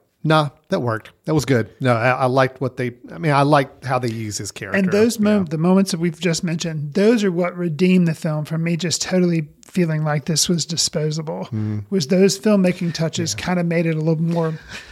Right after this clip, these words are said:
Speaker 1: I guess
Speaker 2: worthy,
Speaker 1: it's interesting
Speaker 2: yeah.
Speaker 1: when you said this is like a, this is like a therapy session. And I agree. I
Speaker 2: Which
Speaker 1: do
Speaker 2: I could
Speaker 1: feel
Speaker 2: see
Speaker 1: like it
Speaker 2: people
Speaker 1: was
Speaker 2: saying
Speaker 1: more.
Speaker 2: that about The Fabelmans.
Speaker 1: No, actually, The Fabelmans, I feel like it, I felt like I was watching a true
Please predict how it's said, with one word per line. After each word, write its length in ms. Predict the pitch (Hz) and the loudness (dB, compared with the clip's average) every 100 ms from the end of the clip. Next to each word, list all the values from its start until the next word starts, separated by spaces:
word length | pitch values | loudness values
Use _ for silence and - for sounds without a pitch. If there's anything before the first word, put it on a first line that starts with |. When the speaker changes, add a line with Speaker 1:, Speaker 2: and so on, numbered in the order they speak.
| - | -4
Speaker 1:
I 40 | 170 | 2
guess 140 | 202 | 2
Speaker 2:
worthy, 80 | 156 | 2
Speaker 1:
it's 100 | 127 | 2
interesting 380 | 139 131 147 123 | 4 2 2 2
Speaker 2:
yeah. 40 | |
Speaker 1:
when 100 | 123 | 4
you 80 | 123 | 2
said 220 | - 127 | 2 2
this 180 | 127 - | 2 0
is 120 | 113 | 0
like 200 | 120 - | 0 0
a, 160 | 113 107 | -4 -4
this 180 | 120 - | -4 0
is 100 | 120 | 0
like 140 | 117 110 | -2 -6
a 60 | |
therapy 440 | - 127 117 113 107 | -6 -2 -2 -4 -6
session. 600 | - 104 - 107 101 98 _ _ | -8 -8 -10 -10 -12 -14 _ _
And 140 | 156 | 2
I 60 | 196 | 2
agree. 440 | 170 190 139 101 | 2 2 2 -2
I 180 | 104 131 | -4 -2
Speaker 2:
Which 120 | 131 160 | 2 2
Speaker 1:
do 60 | |
Speaker 2:
I 40 | 247 | 4
could 60 | |
Speaker 1:
feel 140 | 170 175 | 2 2
Speaker 2:
see 40 | |
Speaker 1:
like 140 | 156 | 2
it 40 | - | 0
Speaker 2:
people 120 | 143 | 0
Speaker 1:
was 100 | 135 | 2
Speaker 2:
saying 200 | 143 196 | 2 2
Speaker 1:
more. 60 | 190 | 2
Speaker 2:
that 120 | 190 | 2
about 200 | 190 190 | 0 -4
The 60 | |
Fabelmans. 440 | 190 196 170 160 151 | -6 -8 -8 -8 0
Speaker 1:
No, 200 | 170 160 | 4 4
actually, 320 | 135 143 147 | 4 0 -2
The 80 | 135 | -2
Fabelmans, 540 | - 233 143 117 117 | 0 0 2 0 0
I 80 | 131 | 0
feel 200 | - 131 | 0 2
like 220 | 123 120 131 | 2 0 -4
it, 120 | 113 | -4
I 120 | 123 131 | -4 -2
felt 180 | 139 117 | -2 -4
like 120 | 131 | -2
I 60 | |
was 120 | 123 123 | -2 0
watching 380 | 117 117 120 110 | -2 -2 -4 -6
a 100 | 113 | -8
true 380 | - 139 117 | -2 0 0